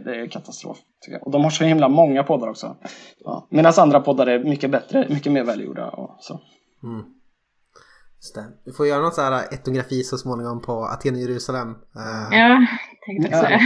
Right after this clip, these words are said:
Speaker 2: det är spännande.
Speaker 1: Ja, det är väl bra att kanske ha viss distans.
Speaker 2: <laughs> När man har
Speaker 1: Eh,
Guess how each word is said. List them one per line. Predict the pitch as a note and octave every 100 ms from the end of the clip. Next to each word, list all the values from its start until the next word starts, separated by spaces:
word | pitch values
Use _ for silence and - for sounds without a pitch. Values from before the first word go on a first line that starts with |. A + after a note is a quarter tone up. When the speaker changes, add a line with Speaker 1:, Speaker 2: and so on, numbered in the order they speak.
| - C#4
Speaker 2:
det | G#3+
är | F#3+
spännande. | - F#3+ C#3+ C3+ C3 C3 A3+ _ _ - _ _ -
Speaker 1:
Ja, | D#3+ D#3 D#3+ E3 E3+ D3+
det | D3+
är |
väl | D#3
bra | D3+ E3+ E3+ E3
att | E3
kanske | E3+ D#3+
ha | D3 C3
viss | B2+ C3 C3 - -
distans. | - - - C3 C3 C3+ - - - -
Speaker 2:
<laughs> | A#5 - - _
När | D#3+ - D#3 E3
man |
har | C3+
Speaker 1:
Eh, | B2+